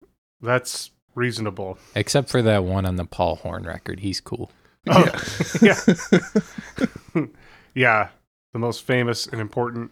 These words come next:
Speaker 1: mosquito of the twentieth century.
Speaker 3: Mm-hmm. Well, the most underappreciated at the very least.
Speaker 2: Yeah.
Speaker 1: Yeah, underpaid too, as we established on that
Speaker 3: <laughs>
Speaker 1: episode. <laughs>
Speaker 2: Yeah.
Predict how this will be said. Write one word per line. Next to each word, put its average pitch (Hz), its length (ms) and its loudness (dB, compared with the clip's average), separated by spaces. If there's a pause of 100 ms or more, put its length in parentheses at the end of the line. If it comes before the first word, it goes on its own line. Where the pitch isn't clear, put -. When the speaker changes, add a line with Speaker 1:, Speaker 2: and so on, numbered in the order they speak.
Speaker 1:
mosquito 113 440 -4
of 104 120 -8
the 107 60 -12
twentieth 107 400 -6
century. 101 560 -8 (440)
Speaker 3:
Mm-hmm. 110 540 2
Well, 101 180 6
the 113 100 4
most 117 220 6
underappreciated 92 880 -2
at 90 100 -10
the 92 60 -8
very 90 240 -4
least. - 440 -10 (560)
Speaker 2:
Yeah. - 280 -6 (120)
Speaker 1:
Yeah, 107 260 -4
underpaid 117 680 -4
too, 117 220 -2
as 98 160 -10
we 101 180 -10
established 104 640 -6
on - 140 2
that 98 140 -8
Speaker 3:
<laughs> - 40 -4
Speaker 1:
episode. - 600 0 (120)
<laughs> - 120 -14
Speaker 2:
Yeah. - 240 -4